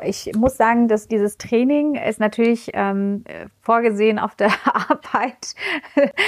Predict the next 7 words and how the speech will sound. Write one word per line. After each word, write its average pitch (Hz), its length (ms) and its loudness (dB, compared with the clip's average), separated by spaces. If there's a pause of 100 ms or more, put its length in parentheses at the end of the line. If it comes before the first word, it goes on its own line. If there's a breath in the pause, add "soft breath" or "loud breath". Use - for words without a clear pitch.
(160)
damit 226 380 2
zu - 280 -4
arbeiten, 233 540 0
aber 214 400 2 (500 loud breath)
man 208 180 2
nimmt 226 240 4
das, 226 160 2